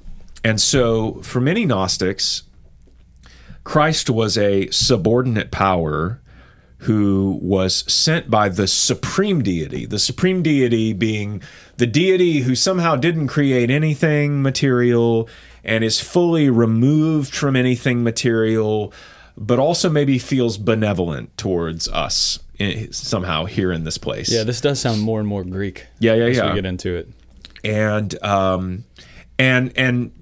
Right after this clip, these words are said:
Speaker 1: Gnostics would have invoked the name of Jesus. They believed in Jesus. Um, but they believed that Jesus perhaps was sort of sent by this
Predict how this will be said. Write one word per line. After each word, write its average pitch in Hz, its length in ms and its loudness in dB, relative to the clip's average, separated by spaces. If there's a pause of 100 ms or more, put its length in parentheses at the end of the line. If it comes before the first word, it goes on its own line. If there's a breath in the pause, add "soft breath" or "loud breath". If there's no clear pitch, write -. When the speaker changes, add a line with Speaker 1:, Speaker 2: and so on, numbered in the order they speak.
Speaker 1:
Gnostics 127 840 0 (260)
would 131 200 2
have 139 80 2
invoked 123 420 2
the 113 80 2
name 110 240 2
of 92 80 -2
Jesus. 110 580 0
They 110 160 0
believed 107 800 0 (100)
in 110 220 -2
Jesus. 92 840 0 (600 loud breath)
Um, 95 640 -4 (480 loud breath)
but 127 240 -2
they 180 100 2
believed 180 340 -2
that 170 120 -4
Jesus 165 460 0
perhaps 131 600 -2
was 120 160 -2
sort 139 240 0
of 110 240 -4
sent 147 720 -2
by 120 420 2
this 104 360 -4